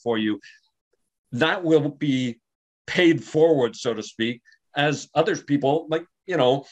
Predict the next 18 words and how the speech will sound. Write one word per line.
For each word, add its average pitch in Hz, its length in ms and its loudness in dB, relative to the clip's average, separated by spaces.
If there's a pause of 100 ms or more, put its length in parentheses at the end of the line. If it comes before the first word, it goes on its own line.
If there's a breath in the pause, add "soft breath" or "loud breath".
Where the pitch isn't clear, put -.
(320 loud breath)
I 160 120 0
recall 151 720 2 (180)
historically, 131 920 0
I 110 160 0
was 107 180 -2
in 120 80 -2
a 113 40 -6
parking 117 340 -2
lot 117 320 -2
and 104 100 -4
I 98 60 0
was 101 160 -8
not 117 160 -2
in 117 60 -10
a 104 40 -10
very 110 240 -2
good 104 200 -6
mood. 110 460 0